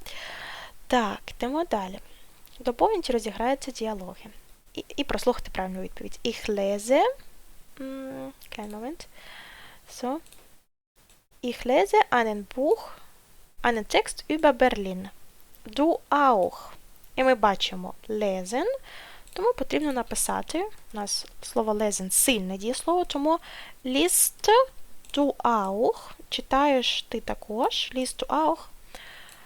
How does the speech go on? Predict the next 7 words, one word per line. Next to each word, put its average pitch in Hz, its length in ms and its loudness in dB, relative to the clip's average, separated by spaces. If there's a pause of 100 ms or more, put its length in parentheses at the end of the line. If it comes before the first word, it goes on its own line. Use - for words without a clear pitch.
(880)
Так, 208 500 -8 (120)
nein, 226 560 0 (400)
ich 320 400 0 (520)
ein 285 340 4
Video, 202 560 -2 (300)
ich 285 240 -2 (180)
sehe 202 920 0